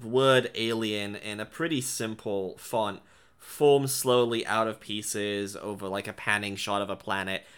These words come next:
Very eerie, sort of slow title reveal, and that's great. But you know what they could have done? They could have opened the film on a massive splash of the word alien, it, created out of xenomorph stuff.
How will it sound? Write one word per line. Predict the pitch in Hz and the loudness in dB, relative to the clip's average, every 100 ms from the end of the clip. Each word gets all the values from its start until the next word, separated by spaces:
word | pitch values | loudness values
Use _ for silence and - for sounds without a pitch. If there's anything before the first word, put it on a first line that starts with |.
| - - | -20 -2
Very | 113 143 139 143 | 4 6 6 2
eerie, | 117 110 110 107 101 98 95 - | 0 2 2 0 -2 -2 -6 -8
sort | 113 | -6
of | 107 | -4
slow | - 120 113 | -2 2 2
title | 110 110 101 101 | 0 -2 -2 -2
reveal, | 98 104 101 - _ | -4 -6 -6 -12 _
and | 180 185 | -2 2
that's | 190 190 - | 4 2 0
great. | - 113 82 - _ _ _ _ - | -4 -4 -4 -8 _ _ _ _ 0
But | 185 | 2
you | 202 | 4
know | 262 | 2
what | 247 | 4
they | 180 | 2
could | 165 147 131 | 2 6 4
have | 117 | 4
done? | 117 110 98 - _ _ | 0 0 -2 -10 _ _
They | 156 | -2
could | 151 220 | 6 8
have | 214 - | 8 6
opened | 139 135 123 | 2 4 0
the | 120 | 0
film | 113 107 104 | -2 -2 -2
on | 110 107 | -4 -4
a | |
massive | 117 127 139 143 135 | -2 0 0 0 -4
splash | - - 123 117 - - | -4 -2 0 0 -2 -6
of | 120 113 | -6 -4
the | 120 | -2
word | 127 131 131 127 | 4 4 4 2
alien, | 120 120 113 104 104 104 - - _ - | 0 0 0 -2 -4 -6 -12 -20 _ -8
it, | 151 - | -8 -8
created | - 190 196 226 220 196 | -4 4 6 8 8 8
out | 147 151 151 | 6 2 6
of | 151 139 131 - _ - _ _ - | 6 6 4 -8 _ -20 _ _ 0
xenomorph | 131 - 147 180 175 170 175 175 | 4 4 6 6 6 4 2 2
stuff. | - - - 160 175 220 - - | 4 4 4 0 -2 -6 -12 -16